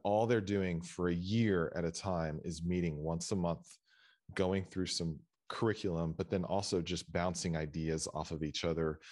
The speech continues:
uh, going through and talking about, "Hey, here's what's on my mind. Here's what I'm thinking about. Here are the problems that I'm facing. Can you just speak into it?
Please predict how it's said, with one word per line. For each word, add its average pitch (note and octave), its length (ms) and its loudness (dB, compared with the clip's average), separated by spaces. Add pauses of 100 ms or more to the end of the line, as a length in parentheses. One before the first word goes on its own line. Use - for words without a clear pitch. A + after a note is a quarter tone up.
(320)
uh, F2 220 0
going F2 420 0
through F2 400 0
and D#2+ 120 -2
talking E2 400 -2
about, D#2 320 -2
"Hey, E2+ 220 -2
here's A2+ 380 0
what's F2 180 -2
on D2 140 -4
my D2 100 -2
mind. A#2 640 2 (440)
Here's A2 240 0
what G2 100 2
I'm E2 220 0
thinking B2 340 2
about. G2+ 480 2
Here - 220 -2
are A2 40 2
the F2+ 140 2 (200)
problems B2 580 2
that A2+ 160 2
I'm G2+ 180 0
facing. G2 640 0 (380)
Can G2 180 0
you F2 240 2
just - 380 -2
speak - 440 0
into E2 360 -2
it? - 140 -4